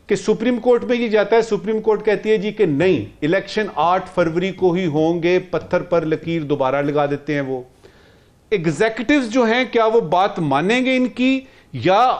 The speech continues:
वो पार्लियामेंट की, यानी कि सेनेट की बात मानेंगे? बीच में एक छोटा सा रोड़ा जो है, वो इलेक्शन कमीशन का भी है। अब आ जाएगी बात आपकी उस मकसद में, उस मखमसे में पड़ेंगे आप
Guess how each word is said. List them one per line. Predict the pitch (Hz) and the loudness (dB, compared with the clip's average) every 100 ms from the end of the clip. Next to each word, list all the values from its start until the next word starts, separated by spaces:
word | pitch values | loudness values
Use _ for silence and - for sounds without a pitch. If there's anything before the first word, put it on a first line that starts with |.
| 196 185 | 0 0
वो | 180 220 | 4 2
पार्लियामेंट | 226 - 180 202 240 240 180 | 2 0 0 2 0 0 -2
की, | 226 | 0
यानी | 220 214 | 0 0
कि | 214 | -2
सेनेट | - 180 160 165 | -2 0 0 -2
की | 214 | -2
बात | 208 196 196 | 0 0 0
मानेंगे? | 185 180 170 165 - - _ 139 | 0 0 0 -2 -6 -20 _ -6
बीच | 120 226 240 | 0 0 2
में | 262 262 | 2 2
एक | 254 214 | 0 0
छोटा | 208 202 240 | 0 2 2
सा | 233 | 2
रोड़ा | 156 156 180 262 | 4 4 4 2
जो | 262 202 | 2 2
है, | 151 98 - - _ _ _ - | 2 -2 -8 -20 _ _ _ -8
वो | 139 196 233 - | 0 2 2 -4
इलेक्शन | 156 156 - 196 | -2 -2 -2 -4
कमीशन | - 175 185 226 | 0 0 0 -2
का | 220 220 | 2 2
भी | 196 185 | 2 0
है। | 170 147 - _ _ _ _ | 0 -2 -10 _ _ _ _
अब | 226 240 | 0 2
आ | 226 | 2
जाएगी | 226 214 233 | 2 0 0
बात | 185 185 185 | 2 2 2
आपकी | 180 170 196 190 | 0 0 -6 -6
उस | 156 | -4
मकसद | 151 151 - 208 | -6 -6 -4 0
में, | 214 214 | 0 0
उस | - 165 131 | -4 -4 -4
मखमसे | 123 190 233 226 254 | -4 -2 -2 0 0
में | 233 220 | 0 2
पड़ेंगे | 170 156 143 | 0 2 2
आप | 120 92 | 0 -2